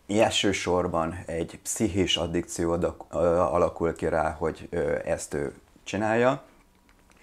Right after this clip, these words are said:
Sajnos egy másfajta kémiai, másfajta neurokémiai, neuro, ö, fiziológiai változás lép fel, ami visszacsatolok, ö,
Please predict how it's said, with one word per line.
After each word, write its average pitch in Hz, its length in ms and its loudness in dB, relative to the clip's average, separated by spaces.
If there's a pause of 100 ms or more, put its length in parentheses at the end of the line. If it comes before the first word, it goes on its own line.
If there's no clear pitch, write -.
(260)
Sajnos 101 680 2
egy 92 240 0
másfajta 92 600 0
kémiai, 87 640 0 (180)
másfajta 80 680 -2
neurokémiai, 80 1040 -2
neuro, 80 640 0 (220)
ö, 80 340 0
fiziológiai 78 760 -4
változás 73 640 -2
lép 73 220 -6
fel, 90 400 0
ami 80 380 -4 (420)
visszacsatolok, - 880 -6 (440)
ö, 80 400 0